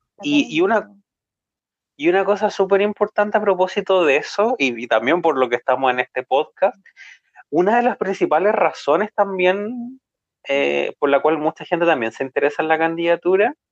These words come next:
Speaker 2: tiene que ver con los animales. Muchas, pero
Speaker 1: Ujú.
Speaker 2: muchas personas,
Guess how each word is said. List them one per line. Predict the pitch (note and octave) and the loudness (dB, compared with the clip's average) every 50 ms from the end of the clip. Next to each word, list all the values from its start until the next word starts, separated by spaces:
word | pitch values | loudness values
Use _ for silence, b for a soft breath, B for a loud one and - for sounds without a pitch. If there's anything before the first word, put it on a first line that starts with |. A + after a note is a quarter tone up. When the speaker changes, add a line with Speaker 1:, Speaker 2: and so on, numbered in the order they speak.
| _ _ _ _ _ _ _ _ _ _ _ _ - | _ _ _ _ _ _ _ _ _ _ _ _ -6
Speaker 2:
tiene | C#3 C#3 D3 C#3+ | -4 -2 0 2
que | C#3 C#3 | 2 2
ver | C#3+ C#3 | 0 2
con | - D3+ D3 | 0 0 2
los | C#3+ C#3 C#3 | 2 2 2
animales. | C3+ B2+ A#2 A2 A2+ A#2 A2 G#2 G2 _ _ _ _ - | 2 0 0 0 0 0 -2 -4 -10 _ _ _ _ -20
Muchas, | A#2 A#2 A#2 A#2+ B2 C#3+ F3+ G#3 - - - - - A3 F#3 | -18 -16 -12 -6 -2 0 2 2 0 0 -4 -8 -8 -8 -6
pero | A2+ G#2+ A2 | -6 -6 -6
Speaker 1:
Ujú. | A2 A#2+ | -4 -2
Speaker 2:
muchas | C3+ E3+ G3 - A#3 A3 | 0 -2 0 -2 -4 -6
personas, | _ - A3 A3 - - - G3 G3 G3 A3 | _ -2 -2 -2 -4 -4 -2 -2 -2 -2 -4